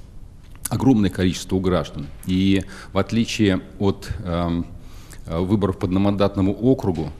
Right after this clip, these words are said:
кандидат, который стоит в списке от какой-либо политической партии, он в основном работает на имидж этой партии, а не напрямую на, на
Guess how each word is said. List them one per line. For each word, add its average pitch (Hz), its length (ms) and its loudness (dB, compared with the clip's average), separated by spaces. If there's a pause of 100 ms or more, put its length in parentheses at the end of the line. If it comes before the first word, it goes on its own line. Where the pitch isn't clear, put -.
(120)
кандидат, 104 420 2
который 92 320 -2
стоит 98 340 2
в - 40 -10
списке - 340 -4
от - 80 -4
какой-либо 92 360 2
политической 90 560 -4
партии, 120 540 0
он 107 180 0
в 92 40 0
основном 95 400 2
работает 95 400 2
на 98 80 2
имидж 107 420 0
этой 98 200 -4
партии, - 540 0
а 85 60 -4
не 95 120 2
напрямую 104 440 4
на, 82 140 0
на 87 400 2